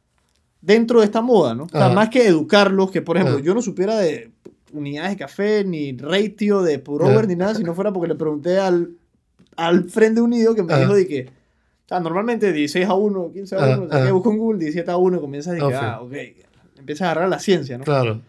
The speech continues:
Speaker 1: ¿Qué hacen para incluir nueva gente a sus,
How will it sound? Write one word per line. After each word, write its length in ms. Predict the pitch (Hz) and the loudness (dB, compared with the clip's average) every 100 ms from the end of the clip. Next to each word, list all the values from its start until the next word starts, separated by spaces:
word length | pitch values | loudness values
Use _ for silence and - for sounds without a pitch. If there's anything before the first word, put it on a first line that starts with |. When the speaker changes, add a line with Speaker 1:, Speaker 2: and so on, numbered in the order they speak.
| _ | _
Speaker 1:
¿Qué 100 | - 196 | 0 2
hacen 260 | 202 226 | 4 2
para 360 | 190 151 131 - _ _ _ _ - | 0 -2 -2 -6 _ _ _ _ -6
incluir 540 | 185 180 202 220 247 | -4 -2 2 2 4
nueva 240 | 233 226 | 4 4
gente 260 | 220 220 214 | 2 0 0
a 60 | 202 | -2
sus, 540 | 185 135 120 - _ | -2 -6 -8 -14 _